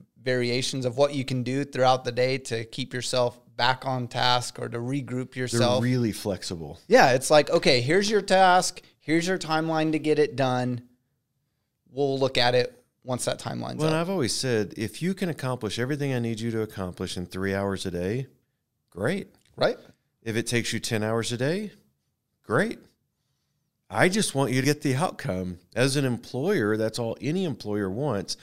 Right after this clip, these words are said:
Speaker 2: is achieve the outcome. To your point, the ones that are running people off are the ones that are going, "No, no, no, no. We start at eight, we end at five. You will do exactly what I say to do." And they do it to people that are already top performers.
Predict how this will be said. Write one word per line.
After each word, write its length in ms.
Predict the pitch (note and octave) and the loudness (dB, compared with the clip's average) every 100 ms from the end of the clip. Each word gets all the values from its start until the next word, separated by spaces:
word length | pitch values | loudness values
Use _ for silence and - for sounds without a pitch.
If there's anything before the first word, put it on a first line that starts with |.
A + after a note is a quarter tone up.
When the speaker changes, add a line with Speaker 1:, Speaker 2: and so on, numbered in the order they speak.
| - - - | -16 -20 -8
Speaker 2:
is 160 | G2 F#2+ | -4 -4
achieve 480 | F#2+ - A#2 A2 | -2 -4 -2 -4
the 160 | G2 G2+ | -2 0
outcome. 480 | F#2+ - F2+ A#1+ - _ _ _ _ | -2 -4 -10 -10 -14 _ _ _ _
To 120 | - A#2 | -4 2
your 160 | F3 | 2
point, 380 | G3 G#2+ G2+ G#2+ | 2 -4 -4 -4
the 80 | G#2+ | -2
ones 420 | A2+ C3 C#3 A2 | 0 2 0 0
that 320 | A2+ G#2+ G#2+ | 0 0 0
are 140 | - G2 | -2 -4
running 460 | F#2 G#2+ C3 C3 | -2 0 0 -2
people 340 | A#2+ A#2+ A#2 G2+ | -2 -6 -4 -6
off 480 | F2 F#2 C3+ D3+ - _ _ _ _ | -4 -2 -4 -6 -14 _ _ _ _
are 100 | A2 | -4
the 100 | G#2+ | -2
ones 480 | G2+ G#2+ G#2+ A2 G2 | 0 0 0 -2 -2
that 100 | G#2+ | -2
are 80 | G#2 | -2
going, 400 | G2+ G2+ G2+ G2 | 0 0 0 0
"No, 100 | A2 | 0
no, 120 | A2+ | 0
no, 120 | G2+ | -2
no. 300 | F#2 E2+ D#2 - _ _ _ _ - | -2 -4 -10 -16 _ _ _ _ -10
We 120 | G#2 | -6
start 240 | - G2 | -2 0
at 100 | A#2+ | 2
eight, 340 | A#2 F#2+ G2 G2 | 2 2 0 -4
we 140 | F#2+ | -4
end 120 | F#2 | -4
at 80 | E2 | -6
five. 320 | - G2 F2+ | -2 -2 0
You 80 | F#2+ | -2
will 80 | F#2 | -2
do 100 | F#2 | -2
exactly 460 | E2+ G2 G2 A#2 | 0 0 0 0
what 120 | A2 A2+ | -2 0
I 80 | |
say 220 | A2+ A2+ G2 | 0 -2 -2
to 100 | F2+ | -4
do." 280 | E2+ E2 - _ _ _ _ _ - | -8 -10 -14 _ _ _ _ _ -10
And 140 | A2 G2+ | -4 -2
they 80 | |
do 220 | F#2+ G2 B2 | -2 0 0
it 80 | B2 | 0
to 80 | A2 | -6
people 220 | A#2 A2 | -4 -2
that 100 | G2+ | -2
are 160 | - | -2
already 360 | G2+ G2+ G2+ G2 | -2 0 2 0
top 260 | - F#2 - | -2 -6 -6
performers. 680 | F2 F#2 F2+ D2 A1 - | -10 -6 -6 -6 -10 -12